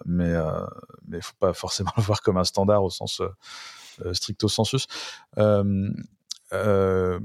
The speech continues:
comme un truc que tu n'auras pas, une logique que tu n'auras pas à réimplémenter ailleurs. Euh, pourquoi on parle de ça ? En fait, il y a eu les J W T tokens, qui étaient des trucs très, qui étaient des trucs, on va dire, bêtes. Ensuite, il y a eu les macaroons,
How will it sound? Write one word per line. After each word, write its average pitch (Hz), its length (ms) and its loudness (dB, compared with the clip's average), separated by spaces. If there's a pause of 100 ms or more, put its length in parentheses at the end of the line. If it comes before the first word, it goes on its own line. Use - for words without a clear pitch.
(280)
comme 113 140 4
un 117 80 4
truc - 160 -2
que 131 40 4
tu 110 120 0
n'auras 104 180 6
pas, - 180 0
une 113 120 4
logique 120 240 2
que 127 40 2
tu 104 80 -2
n'auras 101 180 2
pas 123 180 4
à 95 40 0
réimplémenter 110 680 4
ailleurs. 90 380 2 (760)
Euh, 90 200 4
pourquoi 135 340 2
on 135 80 4
parle 110 220 4
de 104 60 0
ça ? 95 260 2
En 95 80 -2
fait, - 260 -2
il 98 40 2
y - 20 2
a 95 40 4
eu 95 60 4
les 90 140 4
J 78 160 -4
W 87 320 2
T - 140 -2
tokens, 160 340 2
qui - 80 -4
étaient 90 140 -2
des 82 80 2
trucs - 220 -10
très, 85 300 2 (300)
qui - 80 -8
étaient 85 300 -4 (180)
des 87 100 0
trucs, - 260 -2 (160)
on - 60 -4
va 87 80 4
dire, 90 380 2
bêtes. - 420 0 (300)
Ensuite, - 260 -4
il 95 40 6
y - 20 6
a - 20 4
eu 82 40 4
les 78 100 0
macaroons, 98 600 4